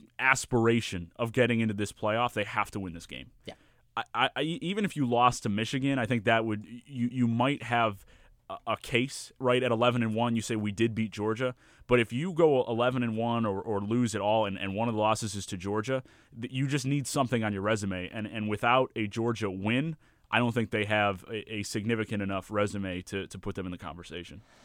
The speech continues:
Speaker 2: I don't either. Um, we'll get to official predictions here now. I'll go first.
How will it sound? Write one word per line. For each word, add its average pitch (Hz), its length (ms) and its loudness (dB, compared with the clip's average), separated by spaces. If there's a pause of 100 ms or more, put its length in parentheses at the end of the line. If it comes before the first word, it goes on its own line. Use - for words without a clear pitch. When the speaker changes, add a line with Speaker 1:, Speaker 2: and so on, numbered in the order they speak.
(340)
Speaker 2:
I 151 80 6
don't 151 160 8
either. 147 460 6 (100)
Um, 117 460 4 (160)
we'll 135 240 -2
get 143 160 6
to 135 120 6
official 120 420 2 (180)
predictions 117 520 -2
here 117 280 0
now. 104 440 4
I'll 120 180 0
go 110 160 0
first. 107 560 -4